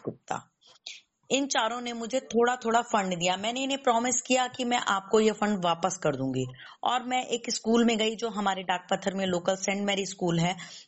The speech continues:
छोटा सा कॉन्ट्रैक्ट दे दिया कि आप ये दो डांस की ड्रेसेस बनवा दीजिए। यहाँ से मेरी एक छोटी सी शुरुआत हुई।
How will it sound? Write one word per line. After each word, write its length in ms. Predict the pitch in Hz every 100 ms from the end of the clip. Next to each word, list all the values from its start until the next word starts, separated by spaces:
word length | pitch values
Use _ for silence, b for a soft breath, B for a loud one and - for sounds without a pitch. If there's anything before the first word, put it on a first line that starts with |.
| -
छोटा 300 | - 269 254
सा 140 | 220 226
कॉन्ट्रैक्ट 560 | 185 180 175 185 -
दे 220 | 165 175
दिया 220 | 165 185 202 - _ _
कि 80 | -
आप 320 | - 190 208 202
ये 180 | 190 208
दो 500 | 170 208 220 - -
डांस 360 | 165 156 165 -
की 80 | 214
ड्रेसेस 400 | 170 156 - 190
बनवा 340 | 165 156 139 120
दीजिए। 400 | 117 - - _ _ _ b b -
यहाँ 340 | 165 220 254
से 140 | 269 254
मेरी 320 | 233 233 240
एक 160 | 240 -
छोटी 440 | 269 294 294 262
सी 160 | 220 262
शुरुआत 560 | - 180 175 170 165 131
हुई। 200 | 131